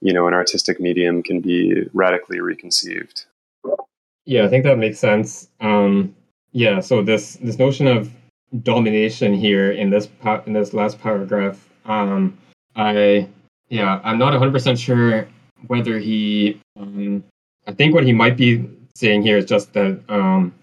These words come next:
Speaker 2: he's talking about domination sort of in, in conceptual, in terms of conceptual domination, so that, um, um, one,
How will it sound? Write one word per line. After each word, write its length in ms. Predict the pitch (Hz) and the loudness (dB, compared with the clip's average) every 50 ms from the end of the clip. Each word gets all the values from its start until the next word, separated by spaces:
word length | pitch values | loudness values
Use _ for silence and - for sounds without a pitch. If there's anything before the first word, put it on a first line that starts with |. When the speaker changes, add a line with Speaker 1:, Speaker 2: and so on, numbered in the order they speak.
| _ _ _ _ _ | _ _ _ _ _
Speaker 2:
he's 200 | - 113 107 95 | -10 -8 -8 -2
talking 200 | - 120 110 117 | -2 0 0 2
about 180 | 101 98 98 95 | 2 2 2 2
domination 560 | 104 104 104 104 101 104 104 104 - 101 92 | 2 2 2 4 2 2 2 2 0 -2 -2
sort 160 | - 110 101 | 0 -2 -2
of 100 | - - | -2 -2
in, 380 | 110 101 98 95 98 95 92 - | -2 0 0 2 0 0 -2 -4
in 240 | - 107 101 95 92 | -4 -4 -2 -2 0
conceptual, 760 | - 101 92 - - - 120 - 131 107 101 95 95 95 92 - - | 0 -2 -4 0 0 -2 0 0 0 0 2 2 0 -2 -4 -6 -10
in 100 | - 107 | -10 -2
terms 240 | 95 - 107 95 - | 0 0 0 0 -2
of 100 | 98 95 | -4 -4
conceptual 420 | - 185 - - - - 117 104 | -4 -4 -4 -4 -2 -2 -2 0
domination, 600 | 95 101 95 92 92 92 92 92 - - 101 90 | 0 2 2 2 0 0 -2 -2 -4 -4 -6 -6
so 220 | - - 117 104 98 | -4 -2 -2 0 0
that, 260 | 98 95 92 92 92 - - | 2 2 0 0 -2 -4 -6
um, 400 | 104 98 95 92 92 90 - - _ _ _ _ _ _ _ - | -4 -2 -2 0 -2 -2 -4 -6 _ _ _ _ _ _ _ -4
um, 460 | 107 98 95 92 92 90 87 82 87 _ _ _ _ _ _ - | -2 -2 0 0 -2 -2 -4 -6 -8 _ _ _ _ _ _ -8
one, 580 | 110 104 107 107 104 104 104 101 101 101 - | -2 0 2 2 4 4 2 2 0 -2 -4